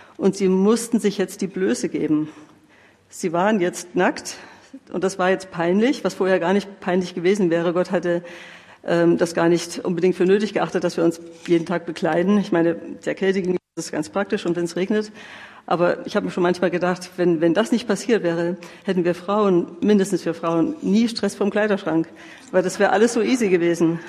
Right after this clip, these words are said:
Aber das haben sie uns halt versaut. Jetzt, ähm, woher kommt nun diese Angst? Warum hatte der Adam Angst? Er hatte Angst, entdeckt zu werden. Also seine Sünde, ne?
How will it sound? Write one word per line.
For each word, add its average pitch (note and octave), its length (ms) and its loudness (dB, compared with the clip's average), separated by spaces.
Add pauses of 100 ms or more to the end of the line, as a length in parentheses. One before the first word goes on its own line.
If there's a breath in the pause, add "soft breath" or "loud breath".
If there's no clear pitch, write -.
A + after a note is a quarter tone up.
(120 loud breath)
Aber G3 340 2 (160)
das G3+ 160 -2
haben F#3+ 120 4
sie F3 60 -4
uns F3 160 -2
halt D#3+ 120 -4
versaut. - 440 -6 (880 loud breath)
Jetzt, G3+ 400 2
ähm, G3 340 6
woher A#3 280 4
kommt G3+ 200 2
nun G3 120 6
diese F#3+ 320 0
Angst? F3 420 2
Warum G3 300 2
hatte F#3 180 0
der F3+ 160 2
Adam F3 240 0
Angst? E3 580 -2 (600 loud breath)
Er F3+ 100 0
hatte F#3 220 0
Angst, F#3 280 0
entdeckt G3 380 -2
zu E3 140 -2
werden. D#3+ 400 -2 (840 loud breath)
Also E3+ 220 0
seine F3 260 4
Sünde, G3+ 320 6
ne? B3+ 120 4